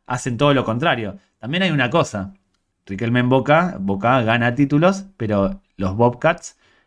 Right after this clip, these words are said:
no se caracterizaban por ser un equipo ganador. Yo entendería si Jordan tuviese un equipo como los Bulls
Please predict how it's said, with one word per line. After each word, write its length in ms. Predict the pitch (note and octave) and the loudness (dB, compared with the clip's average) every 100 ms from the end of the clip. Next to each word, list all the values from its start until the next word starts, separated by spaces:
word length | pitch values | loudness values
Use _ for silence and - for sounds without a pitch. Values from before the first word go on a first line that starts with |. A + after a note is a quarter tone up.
| - | -6
no 140 | A2+ | -4
se 160 | C3+ D3+ | -2 0
caracterizaban 720 | A#2+ A2 - G2+ G2 F#3 C#3 | 2 0 0 -4 0 0 0
por 120 | G#2+ | -4
ser 180 | G2 A2 | -4 -4
un 80 | A2 | -2
equipo 560 | G#2+ A#2 A2+ A#2 G#2 - - - | -2 -4 0 2 0 -4 -20 -6
ganador. 640 | G#2 A2+ G#2+ A2 G#2 F#2+ | 0 2 4 4 4 0
Yo 140 | - D3+ | 0 0
entendería 840 | D3 D#3+ D3 E3+ D#3+ E3+ G3 G3 - _ _ _ - | 2 2 4 6 6 4 0 -8 -20 _ _ _ -20
si 320 | - A2 G2+ | -8 -4 -2
Jordan 460 | - C3+ A#2+ G#2 G2 | 2 2 2 0 0
tuviese 340 | A2 C3 C3+ | 2 0 0
un 80 | B2+ | -4
equipo 280 | D3+ C#3+ A#2 | 0 0 0
como 260 | G2+ G#2+ | 0 2
los 180 | A2 G#2+ | 2 4
Bulls 520 | D3 D#3+ F3 F3+ - | 4 4 2 -2 -8